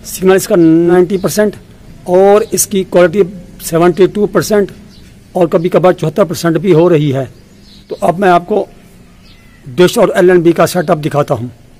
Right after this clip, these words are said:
ये आप देख सकते हैं एल एंड बी का रुख और ये Dish। ये थोड़ा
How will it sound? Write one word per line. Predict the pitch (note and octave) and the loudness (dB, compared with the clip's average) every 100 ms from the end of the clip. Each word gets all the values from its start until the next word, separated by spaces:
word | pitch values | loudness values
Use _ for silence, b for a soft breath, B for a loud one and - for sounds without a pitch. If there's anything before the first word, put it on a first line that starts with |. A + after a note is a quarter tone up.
| - - | -20 -16
ये | F3+ | -14
आप | D#3 | -4
देख | F3+ E3+ | -4 -2
सकते | F3 F3+ | -6 -4
हैं | G3+ G#3 - _ _ _ _ - | -4 -6 -16 _ _ _ _ -12
एल | F3 F3 | -4 -2
एंड | F3+ | 0
बी | F3+ F#3 | -2 -4
का | F3+ | -2
रुख | F#3+ G3 - - - - - - | -2 -4 -12 -20 -20 -20 -18 -4
और | F3 F3+ | -2 0
ये | E3+ F3 F3 - C#3+ - | -2 -4 -10 -20 -18 -4
Dish। | F3 - - - - - - - - - _ - _ - - _ - D3 | -2 -2 -8 -18 -20 -20 -20 -20 -20 -20 _ -20 _ -20 -20 _ -20 -6
ये | E3 E3 | -4 -2
थोड़ा | F3+ F#3 | 0 0